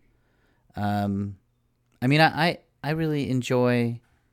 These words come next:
picking projects and doing them. Um, but,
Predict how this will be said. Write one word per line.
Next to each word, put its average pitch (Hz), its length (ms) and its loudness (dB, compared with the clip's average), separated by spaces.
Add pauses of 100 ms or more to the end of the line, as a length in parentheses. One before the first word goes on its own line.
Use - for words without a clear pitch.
(640)
picking 135 300 0
projects 113 560 0
and 104 200 -4
doing 104 360 -2
them. 87 340 -6 (800)
Um, 98 500 -2 (960)
but, 104 380 0